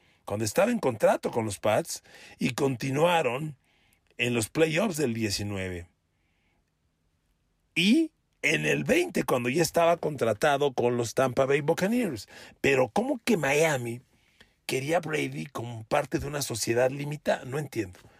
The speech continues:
Amigos, es un descrédito muy violento para Miami, cuando en Miami están ocurriendo puras cosas buenas. Nos vamos a otros temas, ¿les parece? Porque hay mucho que informar. A ver, lo de Dallas es grave. James Washington,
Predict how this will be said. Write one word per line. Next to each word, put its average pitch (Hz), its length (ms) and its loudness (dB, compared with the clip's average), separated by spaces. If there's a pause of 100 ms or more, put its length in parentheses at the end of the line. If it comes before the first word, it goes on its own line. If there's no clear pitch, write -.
(340)
Amigos, 196 580 2 (520)
es 190 200 0
un 208 120 0
descrédito 160 580 2
muy 165 180 4
violento 135 440 0
para 139 180 2
Miami, 285 400 2
cuando 151 280 0
en 135 60 -4
Miami 156 280 2
están 151 220 -2
ocurriendo 151 440 0
puras 139 340 0
cosas 117 300 -2
buenas. 90 400 -6 (320)
Nos 170 160 2
vamos 208 320 2
a 160 60 2
otros 160 260 -2
temas, 185 300 2
¿les 127 120 -8
parece? 131 440 0 (260)
Porque 135 220 2
hay 165 40 2
mucho 170 260 2
que 135 80 -2
informar. 117 460 0 (160)
A 147 120 2
ver, 180 160 2
lo 151 100 0
de 160 140 2
Dallas 285 400 0
es 196 240 0
grave. 139 600 0 (1040)
James 294 300 2
Washington, 269 880 0